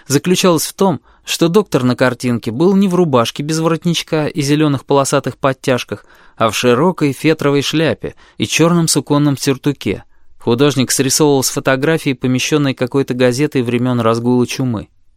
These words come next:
Картину выставили на всеобщее обозрение через несколько месяцев после трагедии в просторном зале магазина «Золотая проволока»,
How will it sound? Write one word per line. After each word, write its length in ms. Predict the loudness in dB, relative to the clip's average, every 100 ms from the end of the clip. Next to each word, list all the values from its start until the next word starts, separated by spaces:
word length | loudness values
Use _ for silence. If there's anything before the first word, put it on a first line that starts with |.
| _ _ _
Картину 520 | -2 0 2 2 4
выставили 480 | 4 2 2 2 2
на 100 | 2
всеобщее 460 | 2 2 2 2 2
обозрение 680 | 2 0 2 2 2 0 0
через 300 | 0 0 0
несколько 460 | 0 0 -2 0
месяцев 460 | 0 0 0 -4 -2
после 280 | -2 -2 -2
трагедии 720 | 0 -2 0 -2 -2 -8 -10
в 60 | -12
просторном 580 | -6 -4 0 2 2 2
зале 240 | 0 0
магазина 500 | 0 0 0 0 0
«Золотая 480 | 0 0 0 -2 -4
проволока», 720 | -2 0 0 0 -4 -8 -16